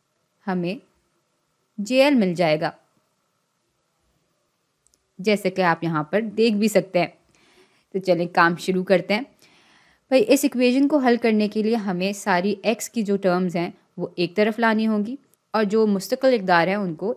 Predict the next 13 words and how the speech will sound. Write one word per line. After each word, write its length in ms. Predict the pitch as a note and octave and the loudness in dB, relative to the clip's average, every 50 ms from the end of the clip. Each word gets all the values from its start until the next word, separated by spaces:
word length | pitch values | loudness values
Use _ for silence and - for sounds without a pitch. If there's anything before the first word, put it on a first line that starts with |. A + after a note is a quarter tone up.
| - | -8
इक्वेशन 340 | G3 - E3+ E3 D3+ D#3+ D#3 | -12 -8 -6 -6 -6 -6 -6
के 100 | D3+ G#3 A3+ | -6 -6 -6
दूसरी 340 | G3+ F3+ F#3 F#3 F#3 A3+ G#3+ | -4 -4 -6 -6 -4 -6 -2
तरफ 240 | G#3+ G3+ F#3+ F#3 F#3+ | 0 0 0 -2 -2
पर 80 | F#3 F3 | -6 -4
लाना 240 | E3+ E3 D#3+ D#3+ | -4 -2 -2 -2
होगा। 280 | E3 E3+ E3 D#3+ E3 D#3+ - - _ _ - _ _ _ _ _ D4+ C#4+ _ _ _ - | -2 -2 -2 -2 -4 -6 -6 -8 _ _ -20 _ _ _ _ _ -20 -20 _ _ _ -8
तो 60 | - G#3+ - - | -8 -8 -4 -4
उसके 320 | G#3+ A3 - - - C4 | -6 -6 -6 -6 -4 -4
लिए 220 | A#3 G#3+ G#3+ A3 | -2 0 0 2
मैं 360 | A3 G#3 F#3 F3 F3+ F#3+ F#3+ F#3+ - - | 2 2 0 0 -2 -4 -6 -8 -12 -16
सबसे 400 | - - F#3+ F#3 - - - F#3+ | -12 -10 -10 -10 -8 -6 -6 -4
पहले 360 | F#3+ F3+ E3+ E3 E3 E3+ F3 | -2 -2 -2 -2 -2 -4 -6